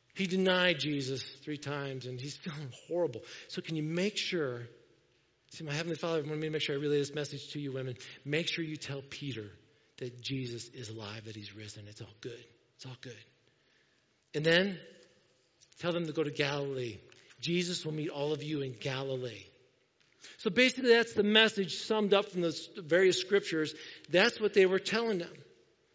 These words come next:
Stop grieving, start living. And so these women, they go possibly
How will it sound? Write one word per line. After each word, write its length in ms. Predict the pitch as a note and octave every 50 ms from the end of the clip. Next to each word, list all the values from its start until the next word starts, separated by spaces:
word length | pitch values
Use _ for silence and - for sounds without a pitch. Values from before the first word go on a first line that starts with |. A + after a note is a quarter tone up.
| _ _ -
Stop 460 | - - - F#3+ G3+ A#3+ C4 C4 F#3+
grieving, 460 | F3 G3+ G3+ G3 F#3 G3 G#3+ A3+ G#3 - - - - -
start 640 | - - - - - - - G#3+ G3 G3+ G#3 G#3
living. 460 | A3 G#3+ G#3+ A#3+ B3 A3 G#3 D#3 B2 A2 G2+ - - - - - -
And 80 | F#3+
so 160 | - - A#3 A#3
these 240 | B3 C4 B3 G#3
women, 400 | G#3 B3+ C#4 C#4 C4+ A#3+ A3+ G#3 - - - -
they 220 | F3+ G#3 A3 A3+
go 400 | G3+ F3+ A#3+ B3+ C4+ C4+ C4 B3+ B3
possibly 580 | - A3+ A#3+ B3 C4 B3+ - A3 B3+ B3 G#3